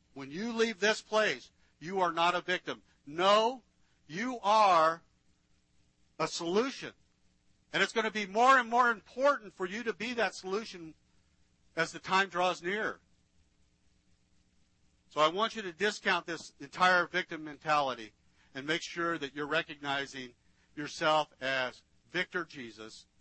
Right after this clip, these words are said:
You are a vessel of Victor Jesus, the one who was declaring the timing of his own sacrifice. From a practical perspective,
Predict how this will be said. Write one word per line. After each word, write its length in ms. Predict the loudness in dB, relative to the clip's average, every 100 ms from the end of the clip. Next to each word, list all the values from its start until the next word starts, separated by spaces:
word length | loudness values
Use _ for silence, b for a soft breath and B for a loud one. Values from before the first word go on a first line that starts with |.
| _ _ _
You 300 | -12 -6 -2
are 400 | 2 4 4 0
a 120 | -6 -4
vessel 580 | 2 2 0 -8 -10 _ _ _ _
of 180 | -8 -8 _ _ _
Victor 320 | -6 -6 -4 -10
Jesus, 560 | -10 -12 -12 -16 -16 _ _ _
the 80 | -14
one 460 | -10 -4 -2 -4 -8 _
who 100 | -12
was 160 | -12 -12
declaring 680 | -12 -8 -2 0 0 -4 -10 _ _ _
the 80 | -8
timing 460 | -2 -2 -2 -8
of 100 | -10
his 160 | -12 -12
own 140 | -14
sacrifice. 760 | -10 -10 -10 -14 -18 -20 -20 -20 _ _ _ _ _ _ _ _ _ _ _ _ _ _ _ _ _ _ _ _ _
From 140 | -4 -2
a 60 |
practical 580 | 0 0 0 -4 -8 -8
perspective, 720 | -8 -14 -4 -2 -2 -4 -6